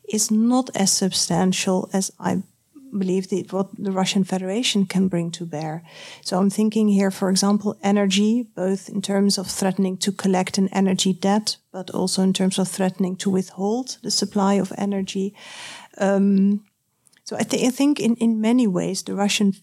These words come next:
Federation, in, in a material sense, when we look at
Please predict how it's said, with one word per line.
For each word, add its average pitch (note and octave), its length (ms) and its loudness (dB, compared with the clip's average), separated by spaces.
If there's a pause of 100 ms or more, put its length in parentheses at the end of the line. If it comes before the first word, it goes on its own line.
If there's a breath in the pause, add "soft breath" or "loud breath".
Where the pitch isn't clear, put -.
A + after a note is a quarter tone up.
(200)
Federation, F3+ 880 -2 (920 loud breath)
in, A3+ 180 -2
in A3 160 2
a A3 40 4
material A3 600 2
sense, F#3 460 0
when G#3 120 2
we G#3 120 2
look G#3+ 180 -2
at G3 140 0